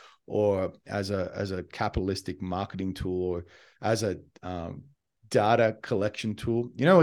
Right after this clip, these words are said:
you know, Chat G P T is banned in Italy. They banned it. And there's a couple other countries, I think, uh, they're gonna follow that because, uh,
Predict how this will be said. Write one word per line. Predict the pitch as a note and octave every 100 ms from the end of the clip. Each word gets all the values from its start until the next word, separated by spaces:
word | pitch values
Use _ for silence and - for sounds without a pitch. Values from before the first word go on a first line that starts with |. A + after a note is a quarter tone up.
| D#3+
you | C#3+
know, | D#3+ D3+ C#3 -
Chat | - D3 C#3+
G |
P | C#3
T | C#3 C#3+ C3
is | A2+
banned | G#2 - G#2+ C#3 C#3
in | C3
Italy. | A#2 B2+ D3 D#3+
They | B2+
banned | G#2 - F#2+ B2+
it. | D#3+ D#3+ _ - _ _
And | A2+
there's | A2
a | A#2
couple | C3 -
other | A#2 A2+
countries, | B2 G#2+ A#2+
I | G#2+
think, | - G#2 - _ _
uh, | G2 F#2+
they're | G2+
gonna | G2
follow | - G2 A#2
that | B2+ B2
because, | - - G#2 F#2 - _ _ _ _ _ _
uh, | - G#2 G2+